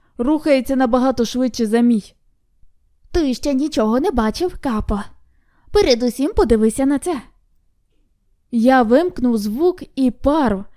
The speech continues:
і він кивнув із розумінням. «Ти вимкнув вогонь, тепер вона не рухатиметься». «Якраз навпаки, я просто вимкнув звук,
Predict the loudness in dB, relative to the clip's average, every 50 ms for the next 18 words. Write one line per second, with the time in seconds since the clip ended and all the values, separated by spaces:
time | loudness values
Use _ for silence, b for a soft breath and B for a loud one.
0 | _ _ _ _ _ _ 0 2 2 2 4 2 2 2 2 0 0 -2 _ -4
1 | -2 -2 0 0 2 2 2 4 2 2 2 0 -2 -2 -2 -2 -4 -2 0 0
2 | 2 2 2 2 2 0 -2 -4 -6 -12 _ -20 _ _ _ _ _ _ _ _
3 | _ _ _ _ _ _ _ _ _ _ _ _ _ _ _ -4 0 2 2 4
4 | 4 4 4 4 2 2 0 2 2 2 2 0 2 2 2 2 2 0 -2 -6
5 | _ _ _ _ _ 0 0 2 4 2 2 2 2 2 2 2 2 4 4 4
6 | 2 2 0 -2 -4 -4 -2 -2 -2 -2 -2 -6 -8 -8 -12 _ _ _ _ _
7 | _ _ _ _ _ _ _ _ _ _ _ _ _ _ _ _ _ _ -4 0
8 | 2 4 4 2 2 0 0 0 0 0 0 -2 -2 -2 0 0 0 -2 -2 -2
9 | -2 -2 -2 -4 -6 _ _ _ _ _ _ _ 0 2 4 4 2 2 2 0
10 | 0 0 0 -2 -2 -2 -2 0 0 0 0 0 -2 -4 -4 -2 -2 -4 -4 -2
11 | -2 -2 -2 -2 -4 -12